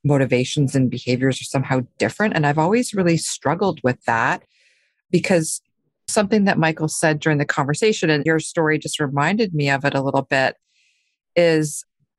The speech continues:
most employees don't want to be, I think he used the term the cog in the wheel or something. Because in my experience, I think most people are intrinsically motivated. They do want to do their best work.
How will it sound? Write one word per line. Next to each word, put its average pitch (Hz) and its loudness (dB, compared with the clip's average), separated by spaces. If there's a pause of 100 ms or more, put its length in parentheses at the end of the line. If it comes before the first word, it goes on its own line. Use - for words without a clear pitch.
(140)
most 311 2
employees 175 0
don't 190 0
want 175 2
to 160 2
be, 143 -2 (120)
I 160 -2
think 190 -4
he 185 2
used 156 2
the 160 0
term 135 0
the 143 -2
cog 131 0
in - -2
the 117 -4
wheel - -2
or 175 -2
something. - -4 (720)
Because 214 2
in 202 4
my 190 2
experience, - -2
I 180 0
think 190 -4 (160)
most 147 0
people 156 0
are 135 0
intrinsically 135 -2
motivated. 143 0
They - -4
do 139 0
want 135 0
to 131 0
do 139 -2
their 131 0
best - -4
work. - -2